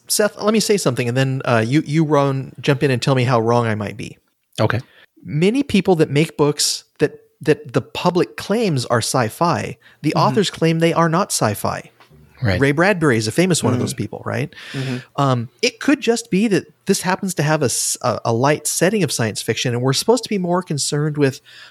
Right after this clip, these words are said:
Speaker 1: Augustine and his character and his remorse over his life.
Speaker 3: Yeah.
Speaker 1: And looking
Speaker 3: Well,
Speaker 1: at
Speaker 3: see, that's,
Speaker 1: Su-
Speaker 3: that's what I think too. Yeah.
Speaker 1: Mm-hmm.
Speaker 2: Yeah.
Speaker 1: And then looking at Sully and her choices out in space.
Speaker 3: Mm-hmm.
Speaker 2: Mm-hmm. Yeah, I mean, science fiction doesn't have to focus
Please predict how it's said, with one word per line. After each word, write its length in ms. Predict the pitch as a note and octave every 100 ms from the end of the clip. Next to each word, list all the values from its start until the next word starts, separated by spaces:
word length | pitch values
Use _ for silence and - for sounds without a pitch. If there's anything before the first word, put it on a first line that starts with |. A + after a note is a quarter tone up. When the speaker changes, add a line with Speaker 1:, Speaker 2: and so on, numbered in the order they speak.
| _ -
Speaker 1:
Augustine 520 | B2 D3+ D#3+ - D#3
and 100 | C#3+
his 140 | C#3 A#2
character 540 | - B2 B2+ B2+ C#3+
and 120 | B2
his 220 | B2+ A#2+
remorse 480 | B2 A2+ A#2 B2+ -
over 180 | A#2+ A2+
his 180 | A2+ G#2+
life. 380 | G#2+ B2 - - - - -
Speaker 3:
Yeah. 180 | B2 A#2+
Speaker 1:
And 440 | B2 A#2+ A#2+ A#2+ - _ _ -
looking 320 | D3 D#3+ F#3
Speaker 3:
Well, 100 | G#3
Speaker 1:
at 40 |
Speaker 3:
see, 60 | B3
that's, 200 | A3+ A#3
Speaker 1:
Su- 160 | - A3
Speaker 3:
that's 180 | -
what 100 | G#3
I 160 | E3 C3+ - _ -
think 220 | E3 -
too. 300 | - C3 B2 -
Yeah. 240 | - A#2+ B2 - -
Speaker 1:
Mm-hmm. 240 | C3 G#2+ A#2 _ _ _ -
Speaker 2:
Yeah. 200 | F3+ F#2+ -
Speaker 1:
And 100 | D#3
then 60 | D#3
looking 240 | D#3+ E3+
at 80 | -
Sully 300 | - F#3+ D#3+
and 100 | C#3
her 100 | A3
choices 360 | - A2 A2 A2+
out 160 | G#2+
in 100 | G#2+
space. 560 | G#2+ F#3+ - - - - _ _ _ -
Speaker 3:
Mm-hmm. 240 | D3 C3+ C3+ - _ _ _ D#3
Speaker 2:
Mm-hmm. 200 | B2+ C#3+ C#3 _ _ _ _ - -
Yeah, 140 | A3
I 40 | E3
mean, 240 | E3+ D#3+
science 300 | - F#3 D#3+
fiction 240 | F3 -
doesn't 260 | A#2 C3 C3
have 340 | G#2 B2+ B2 -
to 340 | A#2+ G#2 F#2 -
focus 580 | - B2 C3+ F#2 -